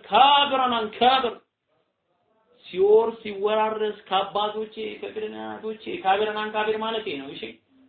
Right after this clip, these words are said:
ከቅድመ አያቶቼ ምናምን እ የመጣ ንብረት ነው። ማንም አልሰጠኝም።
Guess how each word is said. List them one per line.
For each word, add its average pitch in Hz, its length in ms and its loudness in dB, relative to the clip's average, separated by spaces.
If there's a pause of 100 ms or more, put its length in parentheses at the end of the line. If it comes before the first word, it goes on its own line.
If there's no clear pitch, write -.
(500)
ከቅድመ 190 360 -8
አያቶቼ 202 460 -8 (180)
ምናምን 214 460 -4 (1000)
እ 208 220 -2 (1500)
የመጣ 202 480 -6 (120)
ንብረት 190 400 -4
ነው። 175 220 -8
ማንም 165 340 -6
አልሰጠኝም። 151 580 -12